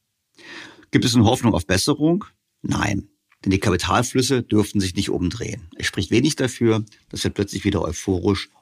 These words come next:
unser Geld in den Süden lenken. Wir bekommen jetzt zwar Zinsen, aber diese Zinsen werden nicht ausgezahlt mit Target zwei Forderungen, sondern werden quasi zur Schuld hinzugeschlagen. Das heißt, je höher der Zins, desto schneller wachsen unsere Target zwei Forderungen.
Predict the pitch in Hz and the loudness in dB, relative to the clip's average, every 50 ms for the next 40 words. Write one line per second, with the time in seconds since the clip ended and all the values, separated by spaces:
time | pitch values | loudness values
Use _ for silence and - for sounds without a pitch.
0 | _ _ - - 92 85 71 - 82 85 87 - - - _ _ _ - 101 104 | _ _ -4 -2 -2 -2 0 0 0 0 0 0 -2 -8 _ _ _ 0 2 4
1 | 101 87 80 82 78 - - - - - - - _ - 131 98 98 - _ _ | 4 4 2 0 -2 -2 -4 -4 -6 -8 -10 -10 _ -14 -14 -14 -14 -16 _ _
2 | _ _ _ _ _ - - - - - - - - - 104 101 - - 139 147 | _ _ _ _ _ -20 -20 -20 -18 -18 -18 -10 -4 0 0 2 2 4 6 6
3 | 139 - - - 95 85 - - 156 165 175 160 110 95 98 101 131 175 214 - | 6 4 2 0 0 -2 2 2 2 4 4 4 4 4 2 2 2 0 -2 -4
4 | _ _ - - - - _ - 92 104 107 92 95 82 - - 117 117 123 120 | _ _ -20 -20 -20 -18 _ 0 2 2 2 2 0 -4 0 2 4 4 4 4
5 | 123 110 101 95 92 87 82 - - - - 85 90 - - 104 - - - 101 | 4 2 2 4 2 2 0 -2 -2 -2 0 0 0 0 -2 -2 -2 0 2 2
6 | 110 127 139 135 - 131 120 123 123 120 123 - - 107 110 113 - 110 113 113 | 2 2 2 0 0 -2 0 0 0 0 0 -2 0 0 0 0 2 2 2 2
7 | 113 104 104 110 107 110 113 - - - _ _ - 90 87 85 87 85 - - | 2 0 0 0 0 0 -2 -6 -12 -20 _ _ -2 0 2 2 2 0 -2 -4
8 | - 87 82 85 92 95 90 98 95 92 - _ _ - - 98 87 - - 87 | -4 0 0 2 2 2 2 0 -2 -2 -4 _ _ -4 -2 0 0 0 2 2
9 | 85 85 85 - - _ _ _ _ 107 95 - - - 113 104 101 113 104 - | 2 2 2 -2 -6 _ _ _ _ 0 0 0 2 2 2 4 4 4 4 2
10 | - 87 80 - - - - - 87 - - - - 87 82 107 107 - - - | 0 0 -2 -2 -2 -6 -6 -10 -12 -10 -10 -4 -2 0 0 0 0 -2 -4 -6
11 | _ 87 85 90 90 90 82 82 76 - - 127 123 135 131 - - _ - - | _ -2 0 2 2 2 2 0 -2 0 2 4 4 4 2 0 -6 _ -20 -20
12 | - _ _ - 95 - - 95 - - - 85 85 85 80 82 80 80 - - | -20 _ _ -4 -4 -2 0 -2 -2 0 0 0 2 0 0 0 -2 -4 -4 -6
13 | - 85 - - 92 87 - - 78 80 78 - - 117 113 113 - - - 78 | -6 -4 -4 -4 -6 -8 -6 -6 -4 -4 -6 -4 -2 0 0 0 0 0 -2 -2
14 | 73 76 - - - - - | -2 -4 -4 -6 -8 -8 -10